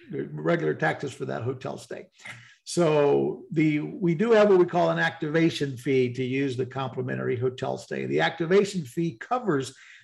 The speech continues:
the approximate, those government taxes and fees that we're gonna be billed for. Uh, so when you give away as a member, yes, you can give away thirty-seven dollars a month. It gives you the ability to give away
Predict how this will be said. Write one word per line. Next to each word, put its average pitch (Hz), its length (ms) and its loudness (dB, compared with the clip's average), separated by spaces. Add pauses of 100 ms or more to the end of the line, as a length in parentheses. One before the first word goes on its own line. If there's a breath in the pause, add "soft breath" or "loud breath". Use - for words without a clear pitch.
(140)
the 139 100 0
approximate, 156 640 -2
those 139 180 0
government 147 440 -4
taxes 139 420 -2
and 127 140 -10
fees 139 280 -2
that 127 120 -6
we're 127 160 -4
gonna 127 140 -4
be 123 120 -6
billed 67 380 -4
for. - 240 -12 (500 soft breath)
Uh, 127 520 -2
so 165 280 2
when 160 380 0
you 226 240 2
give 220 240 2
away 190 600 6 (120)
as 156 240 0
a 160 80 2
member, 185 400 4
yes, 156 480 2
you 185 160 0
can 208 180 2
give 202 160 6
away 185 540 4 (120)
thirty-seven 165 380 2
dollars 190 200 4
a 214 40 2
month. 143 260 0
It 143 60 -6
gives 147 160 0
you 165 80 4
the 165 120 4
ability 160 360 6
to 139 60 -4
give 143 160 0
away 147 420 0